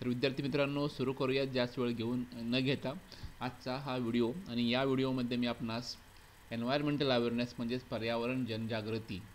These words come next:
या संदर्भात प्रोजेक्ट कसा बनवायचा या संदर्भात मी आपणास आवश्यक अशी, महत्त्वपूर्ण अशी माहिती देणार आहे. तर माझी सर्वांना विनंती आहे, या प्रोजेक्ट्समधला किंवा या व्हिडिओमधला प्रत्येक घटक खूप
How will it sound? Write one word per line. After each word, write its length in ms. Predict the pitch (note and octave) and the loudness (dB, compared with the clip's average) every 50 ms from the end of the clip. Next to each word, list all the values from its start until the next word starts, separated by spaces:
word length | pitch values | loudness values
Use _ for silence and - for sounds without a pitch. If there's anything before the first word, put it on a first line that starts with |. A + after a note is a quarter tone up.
| - - - - - - - - - - - - - - - C3 A#2 A2+ | -20 -20 -20 -20 -20 -20 -20 -20 -20 -20 -20 -20 -20 -14 -10 -6 -2 0
या 220 | B2 C3 C3+ C#3 | 0 0 0 -2
संदर्भात 460 | - - A#2 A2+ A#2 - G2+ A2+ A#2 A#2+ - - - - - - - - - - - - | -4 -6 -4 -4 -4 -2 -2 -4 -4 -4 -8 -14 -20 -20 -20 -20 -20 -20 -20 -20 -12 -4
प्रोजेक्ट 420 | C#3 C#3 C3+ C3 C3+ E3+ E3+ E3+ | 0 2 2 4 4 2 2 2
कसा 300 | - D3 C#3 - E3+ E3 | -2 -4 -2 2 2 4
बनवायचा 600 | C#3+ C#3+ B2+ B2 A#2+ A#2 A#2 A2 A2+ - C#3+ D3+ F3 D#3 | 4 4 4 4 4 4 2 2 0 -2 -2 -2 -2 -2
या 100 | B2 A#2 | -2 -4
संदर्भात 420 | A#2 - C3 A#2+ A#2 A#2 A2+ A#2+ A#2 B2 | -2 -2 -2 -2 0 0 0 0 0 0
मी 80 | A#2 A2+ | -4 -4
आपणास 560 | A2+ - A2 G#2+ A2 A#2+ - - - - - - - - - | -4 -4 -6 -6 -4 -6 -6 -6 -8 -8 -10 -12 -16 -10 -6
आवश्यक 400 | A2+ A#2+ D3+ D3 - D3+ - B2 | 0 2 2 2 0 -2 -4 -4
अशी, 300 | B2 - - B2+ A#2+ A#2 | -6 -4 -2 -2 -2 -2
महत्त्वपूर्ण 600 | A#2 A#2+ B2 C3 C3 E3 D#3 D#3+ - C#3 B2+ A#2+ | -2 -2 -2 0 2 2 0 2 0 0 0 0
अशी 180 | A#2+ - - | 0 -2 -2
माहिती 320 | A#2 A2 A2 A2 A2 B2 A2 | -2 -2 -2 -2 -2 -2 -2
देणार 320 | A2 G#2+ G#2+ G#2 G#2+ G#2+ | -2 -2 -2 -2 -2 -2
आहे. 540 | G#2+ G#2+ A#2 D3 D#3 - - - - - - - - - C#3 | -2 0 0 -2 -4 -4 -8 -14 -16 -16 -16 -18 -12 -6 -2
तर 60 | C3 | -2
माझी 220 | C3 C3 C3+ D3 | 0 0 0 -2
सर्वांना 400 | D3 - C3 C3 C3+ C#3 C#3 C#3 | 0 0 0 0 0 0 0 0
विनंती 380 | C3 B2+ B2+ C3+ C#3 C3+ B2+ C3+ | 0 0 0 0 -2 -2 -2 0
आहे, 380 | C3 C#3 C#3+ C#3 C#3+ C3+ B2 | 0 0 0 -2 -2 0 0
या 280 | B2 C3 C#3+ D3 D#3 D#3 | 2 4 4 4 4 2
प्रोजेक्ट्समधला 960 | D3 - - C3+ C3 B2 C3 C3+ C3 C3 - C#3 C3+ B2 A#2 A#2 A#2 A#2 A#2 A#2+ | -2 -2 -2 0 0 2 2 0 0 -2 -4 -4 -4 -2 -2 -2 -4 -4 -4 -4
किंवा 340 | A#2+ - C3+ C3 C3 C3+ | -2 -2 -2 -2 0 0
या 260 | C3+ B2+ A#2 B2+ C3 C3 | -2 2 4 4 4 4
व्हिडिओमधला 580 | C3 C3 B2 B2 A#2+ A#2+ A#2+ A2+ A2 A#2 A#2+ | 4 4 4 4 4 2 0 -2 0 -2 -2
प्रत्येक 640 | B2 - - C3+ C3 - - - - E3 D#3+ C3+ B2+ | -2 -2 -2 -2 -2 -2 -6 -4 -2 -2 -2 -2 -4
घटक 420 | C3+ C3 C3 - C3+ C3 - - | -6 -6 -4 -4 -6 -6 -8 -14
खूप 220 | - - - E3 | -12 -6 -4 -4